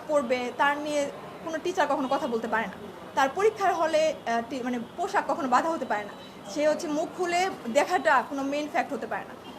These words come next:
আহ, মুখ না খুলেও, আহ, মানে আমরা যেহেতু ডিজিটাল বাংলাদেশ, আইডেন্টিফাই করার অনেক ওয়ে আছে।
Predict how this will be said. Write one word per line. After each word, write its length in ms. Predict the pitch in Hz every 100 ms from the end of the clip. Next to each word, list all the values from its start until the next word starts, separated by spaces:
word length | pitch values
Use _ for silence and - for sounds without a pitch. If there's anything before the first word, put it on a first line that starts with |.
| - 247
আহ, 120 | 240
মুখ 300 | 254 302 254
না 140 | 277 277
খুলেও, 360 | 349 302 294 -
আহ, 80 | - -
মানে 240 | 226 226 - -
আমরা 160 | 240 262
যেহেতু 160 | 349
ডিজিটাল 320 | 277 269 302 294
বাংলাদেশ, 400 | 262 262 262 269
আইডেন্টিফাই 400 | 254 294 - 269
করার 180 | 269
অনেক 300 | 269 302 -
ওয়ে 160 | 247 208
আছে। 180 | 208